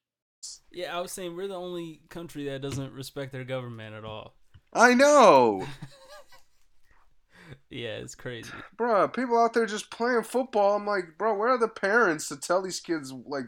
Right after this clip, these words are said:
Speaker 2: no?"
Speaker 1: Yeah, it's really upsetting and annoying.
Speaker 2: There's just groups of, like, four, five, six people walking around. I'm like, "Do, do y'all not know what's going on?"
Speaker 1: And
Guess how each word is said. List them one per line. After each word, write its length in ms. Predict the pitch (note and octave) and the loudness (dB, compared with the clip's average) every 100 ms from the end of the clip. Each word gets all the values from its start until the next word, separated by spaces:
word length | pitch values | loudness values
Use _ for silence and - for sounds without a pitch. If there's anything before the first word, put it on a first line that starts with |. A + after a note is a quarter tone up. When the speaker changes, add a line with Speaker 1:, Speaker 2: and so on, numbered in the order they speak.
| B2 | -8
Speaker 2:
no?" 840 | C3+ D#3+ C4+ A3 A#2+ G#2 F2+ D#2+ - _ _ _ | -4 -2 0 0 0 -2 -4 -8 -16 _ _ _
Speaker 1:
Yeah, 380 | - A2+ G2+ G#2+ - _ _ - | -16 -14 -14 -16 -20 _ _ -14
it's 160 | C3 | -10
really 340 | C3+ C3+ B2 A2+ | -6 -6 -6 -10
upsetting 560 | A2 - A2 G#2+ G#2+ - _ _ - | -12 -12 -12 -12 -14 -20 _ _ -16
and 160 | A#2 | -12
annoying. 480 | A#2 A2 G#2+ G#2 G2 - | -12 -12 -12 -16 -18 -16
Speaker 2:
There's 160 | A3 A3+ | -12 -12
just 180 | G3+ | -12
groups 460 | C#3 D#3 B3 A3+ - | -8 -4 -4 -4 -4
of, 80 | G3 | 0
like, 200 | E3+ D3+ | -2 -2
four, 360 | - F3 A3+ | -4 -2 -2
five, 480 | G#3 F3 G#3+ G#3+ E3+ | -2 0 2 2 0
six 460 | - - A3+ A3 - | -2 -2 -2 -4 -8
people 460 | - A3+ A3+ E3 C#3 | -6 -8 -4 -2 0
walking 340 | D#3 F3 F3+ | -2 -2 -4
around. 600 | D#3 D#3 G3+ D3 A#2+ A#2 | -2 0 2 2 0 -2
I'm 200 | C#3+ F#3 | -6 -8
like, 320 | F#3+ F3+ - _ _ _ _ _ _ _ _ | -10 -10 -14 _ _ _ _ _ _ _ _
"Do, 160 | - F3 - | -12 -10 -10
do 100 | F#3+ | -4
y'all 240 | A3+ C#4+ | 0 2
not 260 | A3+ B3 G3 | 2 0 2
know 140 | G#3+ | 0
what's 240 | A#3 A3 - | 0 -4 -2
going 300 | F#3 A3+ D3+ | 0 2 2
on?" 440 | D#3 B3+ D4+ D4 _ _ _ - - - _ _ C#3 _ _ - _ _ _ _ E3 | 2 0 -2 -8 _ _ _ -20 -20 -20 _ _ -20 _ _ -20 _ _ _ _ -14
Speaker 1:
And 200 | C#3+ | -12